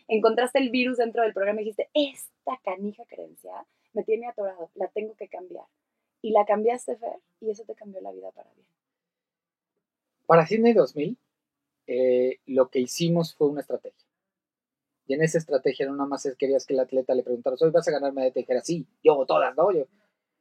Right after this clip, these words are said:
Speaker 2: tuvo que haber alguien que diera buenas y malas opiniones, tuvo alguien que meterle es-, estudio, ver los grados de dificultad, las puntuaciones, la estadística de competencia.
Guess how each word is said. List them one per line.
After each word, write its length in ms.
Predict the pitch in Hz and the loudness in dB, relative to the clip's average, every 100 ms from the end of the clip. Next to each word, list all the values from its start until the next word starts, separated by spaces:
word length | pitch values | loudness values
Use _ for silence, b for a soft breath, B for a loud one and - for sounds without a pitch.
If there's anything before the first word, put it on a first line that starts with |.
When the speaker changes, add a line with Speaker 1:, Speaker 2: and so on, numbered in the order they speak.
| _ _ | _ _
Speaker 2:
tuvo 200 | 160 165 | 6 6
que 120 | 156 | 6
haber 140 | 143 147 | 4 4
alguien 240 | 143 143 | 2 -2
que 120 | 135 | -2
diera 200 | 127 131 | 0 2
buenas 320 | 127 139 139 131 | 2 -2 -4 -12
y 40 | |
malas 220 | 127 123 | -12 -12
opiniones, 460 | - 123 135 156 156 | -14 -16 -12 -10 -8
tuvo 180 | 135 135 | -2 -2
alguien 180 | 131 | -4
que 120 | 127 123 | -12 -14
meterle 460 | 123 131 127 131 | -4 0 0 0
es-, 160 | 120 - _ - | -2 -6 _ -12
estudio, 520 | - - 135 139 - _ _ - | -8 -2 0 0 -4 _ _ 0
ver 120 | 127 | 2
los 140 | 123 | 2
grados 200 | 123 123 | 0 0
de 60 | 120 | -2
dificultad, 440 | 117 120 120 123 | -10 -16 -16 -10
las 160 | 135 123 | -8 -10
puntuaciones, 640 | - 117 123 - 123 131 | -14 -12 -10 -6 -6 -6
la 80 | 120 | -10
estadística 440 | - 117 117 120 | -12 -14 -14 -18
de 60 | 113 | -20
competencia. 580 | _ 113 - 156 170 | _ -18 -14 -12 -12